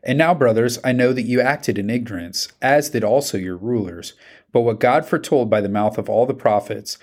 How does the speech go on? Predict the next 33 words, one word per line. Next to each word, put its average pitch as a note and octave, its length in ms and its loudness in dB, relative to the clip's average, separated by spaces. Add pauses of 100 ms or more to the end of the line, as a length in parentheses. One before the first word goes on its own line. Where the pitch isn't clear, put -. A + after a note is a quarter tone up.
(240)
that A2+ 100 0
his A2 140 0
Christ - 480 0
would A#2+ 140 -6
suffer, C3+ 440 0
he A2+ 160 -6
thus G#2 280 -4
fulfilled. G2 540 -4 (320)
Repent, E3 460 2
therefore, G#2+ 460 2
and G2 120 -4
turn C3+ 300 0
back, F#2+ 400 -2
that G#2 140 -6
your A2 100 -4
sins A#2+ 360 -2
may B2+ 120 2
be A2+ 120 0
blotted G#2+ 420 2
out, F2 240 -4 (260)
that A#2+ 140 0
the B2+ 80 0
times C3+ 380 2
of D#3 100 -6
refreshing D3 600 0
may G2 140 -4
come G#2 200 -6
from G#2 160 -6
the G2 60 -4
presence G2 420 -2
of G2 80 -6
the F#2+ 60 -10
Lord, G2 340 -4